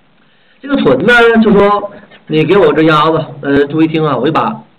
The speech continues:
对象说成鸭子了，能，能听懂吧？啊，你要非得理解成馒头也行，听懂意思吧？啊，但是你不得知道吗？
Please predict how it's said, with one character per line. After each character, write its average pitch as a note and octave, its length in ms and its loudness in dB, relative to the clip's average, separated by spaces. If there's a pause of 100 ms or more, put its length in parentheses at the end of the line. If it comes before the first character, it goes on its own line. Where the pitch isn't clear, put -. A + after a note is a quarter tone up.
对 D3 180 -4
象 D3+ 260 -2
说 D3+ 100 -4
成 C#3+ 80 -6
鸭 C#3 220 -2
子 C3+ 80 -4
了， A#2+ 60 -8
能， C3+ 160 -6
能 C#3+ 100 -4
听 D3+ 120 -6
懂 A#2+ 100 -8
吧？ A2 240 -10 (360)
啊， A#2 200 -16 (480)
你 A#2+ 120 -20
要 F3 180 -8
非 G3 100 -4
得 D#3+ 60 0
理 D3+ 80 0
解 E3+ 60 0
成 D3+ 120 -4
馒 B2 140 -4
头 F3 100 0
也 C#3+ 180 -2
行， - 140 -16 (120)
听 E3+ 100 -4
懂 D#3 100 0
意 C#3 40 2
思 C3 60 0
吧？ C#3 380 0
啊， A#2+ 300 -2 (260)
但 E3 100 -6
是 E3 80 -2
你 B2+ 60 -4
不 D#3 80 -4
得 D#3+ 100 2
知 D#3 140 -2
道 E3 180 2
吗？ C3 220 0